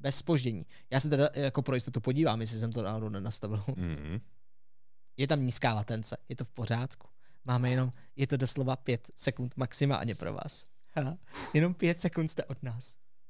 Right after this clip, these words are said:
Speaker 1: <laughs> Skoro na dosah.
Speaker 2: Už minulý stream jsem si stěžoval, že je Gilu rozostřený, ale to bylo tou nižší kvalitou, ale já přeci nesmím mluvit.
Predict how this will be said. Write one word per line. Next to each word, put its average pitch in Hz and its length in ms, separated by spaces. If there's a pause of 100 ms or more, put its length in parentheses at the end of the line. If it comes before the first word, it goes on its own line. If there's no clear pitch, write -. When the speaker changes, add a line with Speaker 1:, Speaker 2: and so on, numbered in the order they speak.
(500)
Speaker 1:
<laughs> - 360 (760)
Skoro 180 300
na 175 100
dosah. 156 360 (240)
Speaker 2:
Už - 160
minulý 104 360
stream 127 300
jsem 127 180
si - 140
stěžoval, 110 460
že 110 100
je 117 100
Gilu 110 340
rozostřený, 98 840 (100)
ale 95 160
to 98 140
bylo 104 420
tou 95 220
nižší 95 340
kvalitou, 85 560
ale 71 140
já - 100
přeci - 300
nesmím - 360
mluvit. 58 320